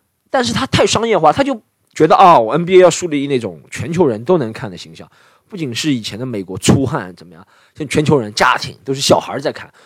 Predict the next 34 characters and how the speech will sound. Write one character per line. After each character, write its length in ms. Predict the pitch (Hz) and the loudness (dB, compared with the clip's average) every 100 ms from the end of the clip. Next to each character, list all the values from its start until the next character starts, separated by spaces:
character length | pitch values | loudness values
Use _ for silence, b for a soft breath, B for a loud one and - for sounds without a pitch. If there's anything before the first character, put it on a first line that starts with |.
| b | b
千 160 | - 196 | -2 2
万 120 | 165 | 2
不 60 | 123 | 0
能 140 | 117 | -8
传 200 | - 104 | -10 -18
递 120 | 104 | -20
暴 240 | 104 123 90 | -4 -2 -2
力。 160 | 85 b b b - 233 | -8 b b b -18 -6
但 140 | 302 | -6
是 60 | 254 | -6
对 160 | 330 | -6
我 240 | 233 143 104 | -6 -8 -10
来 180 | 98 160 | -14 -8
说， 120 | 208 | -6
我 160 | 160 120 | -4 -8
从 280 | - 147 | -12 -18
小 160 | 247 147 | -8 -6
就 140 | 131 | -6
看 180 | 151 190 | -6 -6
那 80 | 180 | -6
种 120 | 135 | -4
暴 200 | 117 226 | 2 4
力 200 | 165 143 | 4 2
镜 180 | 127 185 | 0 -4
头 140 | 143 | -4
长 240 | 165 165 113 | -4 -6 -8
大 120 | 220 | -4
的， 60 | 160 | 0
还 80 | |
记 220 | 233 - 392 | 0 2 4
得 120 | 247 | 6
吗？ 180 | 185 156 | 6 2
以 40 | |
前 360 | 139 135 143 | -2 -2 -4